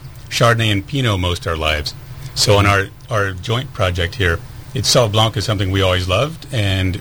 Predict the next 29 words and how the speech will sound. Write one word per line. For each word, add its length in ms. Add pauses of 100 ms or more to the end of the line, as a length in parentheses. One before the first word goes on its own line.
really 220
wanted 200
to 60
work 260
on 100
together. 360 (920)
So 140
it's 140
a 40
very 220
small 240
production, 460
and 100
we 80
put 200
a 60
lot 300
of 160
effort 400
into 480 (920)
every 280
step 320
of 80
the 80
way, 320
collaborating, 1040 (300)
obviously, 380
you 120
know, 160